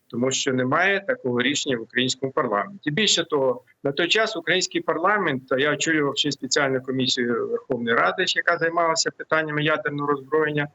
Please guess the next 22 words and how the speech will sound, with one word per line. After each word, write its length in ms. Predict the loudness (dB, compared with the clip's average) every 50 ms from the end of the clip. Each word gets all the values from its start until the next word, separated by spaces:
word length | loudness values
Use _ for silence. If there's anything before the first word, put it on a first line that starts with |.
| _ _ _ _ _ -2
вже 180 | 0 0 0 2
була 280 | 2 2 2 4 4
розроблена 640 | 4 2 2 2 0 0 0 0 0 0 2 0 -2 -2 -6 _ -20 _ _ _ _ _ -4
українська 800 | -2 0 0 0 2 2 2 2 2 2 0 0 0 0 0 -2
стратегія, 640 | -2 -2 -2 -2 -2 0 2 2 2 4 2 2 2
як 300 | 0 0 0 -2 -2 -4
ми 80 | -6
будемо 440 | -6 -6 -6 -4 -2 -2 -2 0 0
рухатися 560 | -2 -2 -2 -4 -4 -2 -2 0 0 0 0
поетапно 880 | -2 -2 -2 0 0 -2 -2 0 0 0 0 0 -2 -4 -4 -4 -4 -4 -6 -12 -20 -20 _ _ _ -4
до 340 | 0 2 2 2 0 0 -4 -8 _ -6
ядерного 580 | -2 0 0 0 0 -2 -4 -2 -2 0 0
роззброєння. 680 | 0 0 0 -2 -2 -2 -2 0 -2 -2 -4 -8 -12 -18 _ _ _ _ _ _ -2
І 60 | 0
саме 260 | 0 2 2 0 0
в 40 | 0
цей 180 | 0 0 0
період 520 | 0 0 -2 0 0 2 2 0 0 -2 _
президентом 600 | -4 -4 -2 -2 0 0 0 0 0 0 -2 -2
був 180 | -2 -2 -2 -2
обран 360 | -2 -2 0 0 -2 -2 -4 -6 -6
Клінтон. 460 | -4 -2 -2 -2 -4 -6 -10 -14 -16